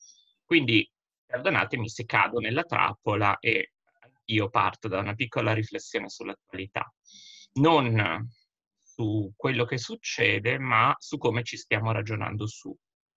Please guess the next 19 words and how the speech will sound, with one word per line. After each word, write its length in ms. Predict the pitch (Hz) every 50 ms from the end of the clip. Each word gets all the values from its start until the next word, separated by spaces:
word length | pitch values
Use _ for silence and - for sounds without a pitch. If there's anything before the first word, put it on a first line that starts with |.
| _ _ _ _ _ _
Nel 120 | - 190
senso 320 | 185 - 151 156 - 127 117
che 320 | - 139 117 107 - - _ _ _ _ _ _ _ _
è 200 | _ 110 117 143
ovvio 640 | 165 147 135 123 117 110 107 110 104 101 107 - -
ed 220 | - 107 107 110
è 80 | 139 147
giusto, 1000 | 135 - 160 175 165 139 - - - - _ - 165 180 196 190 160 120 - -
eh, 640 | - 120 110 107 104 101 95 92 90 85 82 78 - _ _ _ _ _ _ _ _
la 120 | - 101 101
gran 240 | 110 107 104 110
parte 360 | 110 120 117 120 117 - 123 113
del 160 | 107 98 101
dibattito 880 | 104 110 107 117 120 147 147 - _ _ - - - 113 - - 110 104
degli 260 | 101 101 104 101 101
esperti, 640 | 104 - - - 120 117 120 120 - _ - - 117
eh, 760 | 117 _ _ _ _ _ _ _ _ _ _ _ - - - _
che, 300 | - 110 - - - - _
eh, 440 | - 107 107 104 101 95 92 95